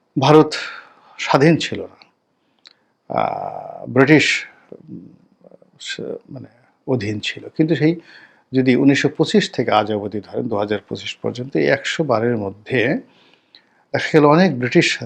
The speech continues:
রাজপুরুষও দিল্লিতে এসে যে সংবর্ধনা পাননি,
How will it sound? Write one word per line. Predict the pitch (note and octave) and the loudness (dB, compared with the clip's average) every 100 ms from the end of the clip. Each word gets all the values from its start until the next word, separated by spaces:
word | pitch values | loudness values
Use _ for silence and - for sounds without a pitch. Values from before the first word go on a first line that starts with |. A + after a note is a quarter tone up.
| A2 | 4
রাজপুরুষও | - - - D#3 F#3 G3+ A2+ A#2 A3+ _ _ _ _ _ _ _ _ | 4 2 -6 0 2 2 -2 -6 -8 _ _ _ _ _ _ _ _
দিল্লিতে | A#2+ A2+ A#2+ C3 C3+ G2+ | -4 2 4 4 2 0
এসে | - C3+ G#2 | -4 -6 -4
যে | G#2 C#3+ F3+ - | 0 0 -2 -4
সংবর্ধনা | G#2+ G#2 C#3 C#3 C3 G#2 - | -4 0 0 2 -2 -2 -4
পাননি, | F#2+ G2 G#2 A2+ | -4 -4 -6 -2